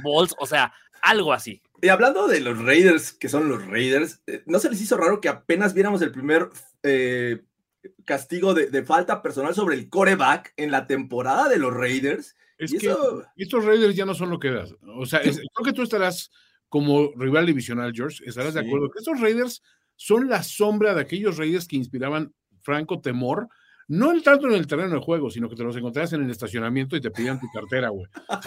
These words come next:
Speaker 3: "Ya se la saben", ¿no? Así de, o sea,
Speaker 2: "Ya se la saben".
Speaker 3: eh, o sea, y creo que era, eh, eh,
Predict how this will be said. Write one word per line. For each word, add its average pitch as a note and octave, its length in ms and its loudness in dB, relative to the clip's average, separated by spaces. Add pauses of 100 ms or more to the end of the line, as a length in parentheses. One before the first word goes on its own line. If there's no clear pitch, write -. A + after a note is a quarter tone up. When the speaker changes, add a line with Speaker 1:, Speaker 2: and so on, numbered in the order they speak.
(100)
Speaker 3:
"Ya B3+ 80 0
se C4+ 140 -6
la A#3 140 2
saben", G#3+ 680 4
¿no? F#3 180 -4
Así E3+ 140 -4
de, E3+ 100 -2
o - 40 -8
sea, C3+ 300 -8
Speaker 2:
"Ya B3 100 -2
se C4 100 4
la F#3+ 100 -2
saben". G#3+ 520 4 (460)
Speaker 3:
eh, D#3 140 -6
o D#3+ 60 -4
sea, F3+ 200 0
y D#3+ 80 -14
creo A#3+ 180 -2
que D4+ 120 0
era, C#4+ 280 4
eh, E3 220 -6
eh, D3+ 40 -10